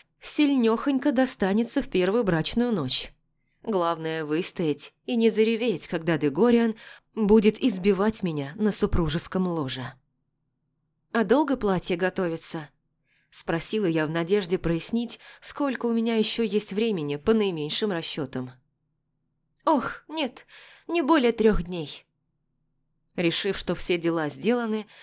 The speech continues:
Тара подхватила таз с мыльной водой и отправилась за моим завтраком. Я присела к окну, выходившему на небольшой садик, сейчас плотно укрытый снегом, и уставилась на однообразный зимний пейзаж,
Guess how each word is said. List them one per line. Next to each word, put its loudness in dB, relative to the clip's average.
Тара 2
подхватила -2
таз -2
с 0
мыльной -2
водой -4
и -2
отправилась 0
за 0
моим -2
завтраком. -6
Я 0
присела 0
к -6
окну, -2
выходившему -4
на -4
небольшой -2
садик, -4
сейчас -2
плотно 0
укрытый 0
снегом, -4
и 0
уставилась -2
на 2
однообразный -2
зимний -4
пейзаж, -4